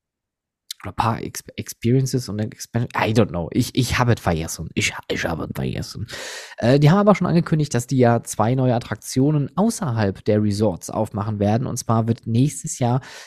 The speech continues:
in, äh, Las Vegas neben dem Area fifteen, wo sich auch eine Miau-Wolf-Attraktion befindet, ähm, das, äh, Ganzjahres-, äh, Horror-Experience-Gebäude aufmachen.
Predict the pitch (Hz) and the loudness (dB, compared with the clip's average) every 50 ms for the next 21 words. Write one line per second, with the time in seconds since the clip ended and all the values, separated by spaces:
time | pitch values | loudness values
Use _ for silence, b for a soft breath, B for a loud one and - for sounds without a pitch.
0 | B B - 120 127 135 139 - - 127 123 120 135 127 - - 107 123 165 220 | B B 0 2 4 4 2 2 2 2 4 4 4 4 2 0 2 4 4 4
1 | 214 180 101 104 - - 120 117 123 143 135 127 123 - - 110 135 156 160 151 | 4 2 0 0 -2 -4 -2 -2 0 2 2 0 0 -2 -2 -2 0 2 2 2
2 | 143 - - 143 123 - - - 180 190 147 110 101 104 101 101 104 110 98 - | 0 0 -2 -4 -4 -4 -2 -2 0 0 0 0 0 0 0 0 0 -2 -4 -4
3 | 80 101 117 113 107 107 107 104 98 104 139 160 139 113 110 113 110 104 - - | -2 -2 0 0 0 0 -2 -2 0 2 2 2 2 2 0 0 0 -2 -4 -8
4 | - - - 110 107 - - - - 113 113 113 101 - - - 151 147 120 139 | -10 -10 -10 -10 -12 -12 -10 -6 -4 -2 -2 -2 -2 -2 0 0 0 0 0 -4
5 | - B B B B B B B B 110 113 113 113 117 117 107 107 110 110 107 | -6 B B B B B B B B 2 2 4 4 2 2 2 2 2 2 2
6 | - - - - - - 101 104 101 98 98 95 117 143 180 190 - - - 117 | 0 -4 -6 -6 -4 -2 0 0 2 0 0 2 2 2 2 0 -2 -2 -2 0
7 | 117 120 127 123 120 117 117 - - - - - - - - 104 110 104 - 131 | 2 2 2 2 2 0 0 -2 -6 -8 -10 -10 -12 -8 -6 -4 -4 0 2 2
8 | 143 147 143 123 113 113 113 113 123 - - _ _ _ _ _ _ _ - - | 2 4 4 2 2 2 0 -2 -4 -8 -12 _ _ _ _ _ _ _ -20 -20
9 | - _ _ _ - 139 143 135 123 117 120 113 - - - _ _ _ _ _ | -20 _ _ _ 0 2 4 4 4 2 0 -4 -8 -12 -18 _ _ _ _ _
10 | _ _ _ _ _ _ - 107 107 117 120 120 117 - 78 117 127 - 120 110 | _ _ _ _ _ _ -8 -2 2 2 4 4 4 2 2 0 -2 -2 -2 -4
11 | 110 113 - 120 | -4 -2 -4 -6